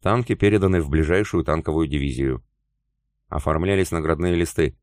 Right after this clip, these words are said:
а со мной начали работать военные корреспонденты. Пачка фотографий, что мне передали в плотном конверте, оказалась как раз кстати. Карточки брать не стали, а вот негатив забрали.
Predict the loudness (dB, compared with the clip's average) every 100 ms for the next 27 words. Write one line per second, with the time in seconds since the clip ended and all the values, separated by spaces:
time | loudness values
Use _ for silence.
0 | _ _ _ -6 0 0 2 0 0 0
1 | 0 2 0 -2 0 0 2 0 0 -2
2 | -2 -2 0 -2 -2 -6 -8 _ _ _
3 | _ _ 0 2 2 0 0 0 0 2
4 | 0 0 -2 -2 0 2 2 2 0 0
5 | -2 -2 -2 -2 2 2 2 -2 -4 _
6 | _ -10 -2 0 2 0 0 -2 0 -2
7 | -2 -2 0 0 -4 _ _ _ _ _
8 | 0 2 2 0 -2 2 2 2 -4 0
9 | 0 0 -4 _ _ 0 0 0 2 0
10 | 0 0 0 2 2 0